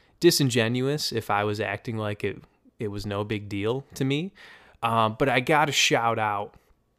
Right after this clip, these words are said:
a certain individual. So when I did that five-mile steezy run that I mentioned, I went to the local park that I run at pretty often this time of year because they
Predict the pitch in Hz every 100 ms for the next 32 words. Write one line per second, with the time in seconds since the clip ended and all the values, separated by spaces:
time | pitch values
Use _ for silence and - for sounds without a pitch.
0 | _ _ - - 127 113 - 143 139 135
1 | 131 127 110 104 123 123 127 123 117 -
2 | - - _ - - 131 117 113 131 120
3 | 113 143 175 175 147 - - 139 127 131
4 | 123 117 117 120 117 107 - 131 117 113
5 | 101 113 113 107 98 95 - 117 104 101
6 | 101 101 - 110 98 95 - - _ -
7 | 113 113 139 - 143 123 110 113 113 117
8 | - 117 107 110 - - - - 113 98
9 | 101 110 110 110 104 - - 151 131 104
10 | 104 - 120 107 - 120 107 104 98 101
11 | 131 139 113 107 98 107 95 95